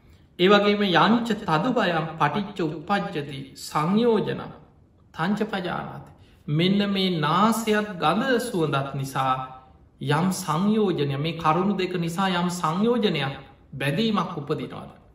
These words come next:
අන්න ඒක හොඳින් තේරුම් ගන්න. ඒතකොට නාසයයි ගඳ සුවඳයි නිසා ඇතිවෙන්නේ එකතු වීම කියලා ඒ සංයෝජනය තමයි විඥාණයෙන් ඇති කරන්නේ. නාසයයි ගඳ සුවඳයි එකතු වෙන්නේ විඥානයත් එක්ක.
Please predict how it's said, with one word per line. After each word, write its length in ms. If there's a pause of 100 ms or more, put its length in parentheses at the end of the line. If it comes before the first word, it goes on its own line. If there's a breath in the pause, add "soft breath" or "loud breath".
(340)
අන්න 300
ඒක 220
හොඳින් 380
තේරුම් 320
ගන්න. 240
ඒතකොට 260
නාසයයි 640
ගඳ 280
සුවඳයි 420
නිසා 320
ඇතිවෙන්නේ 640 (720)
එකතු 360
වීම 260
කියලා 380
ඒ 300
සංයෝජනය 680
තමයි 300
විඥාණයෙන් 560
ඇති 180
කරන්නේ. 360 (1300)
නාසයයි 720
ගඳ 320
සුවඳයි 520 (540 loud breath)
එකතු 400
වෙන්නේ 340
විඥානයත් 640
එක්ක. 280